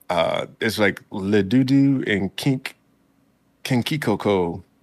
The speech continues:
And Yashiracha is like, "Oh, just kill 'em both and be done with it." And I'm like,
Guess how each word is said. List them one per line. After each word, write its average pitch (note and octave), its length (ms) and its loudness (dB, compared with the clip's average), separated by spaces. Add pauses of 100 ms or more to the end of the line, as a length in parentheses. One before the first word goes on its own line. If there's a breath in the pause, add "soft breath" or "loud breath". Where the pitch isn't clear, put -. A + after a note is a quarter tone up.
(220)
And G2+ 140 -6
Yashiracha G#2 540 0
is F#2 160 -4
like, F#2+ 260 0
"Oh, A2 160 4
just A2 180 -6
kill C3 140 0
'em A2 100 0
both G#2+ 320 2
and F#2+ 120 -6
be G2 80 -2
done G2+ 240 0
with F2+ 200 -4
it." F2+ 100 -4
And F2+ 100 -8
I'm G2 120 -6
like, E2+ 220 -6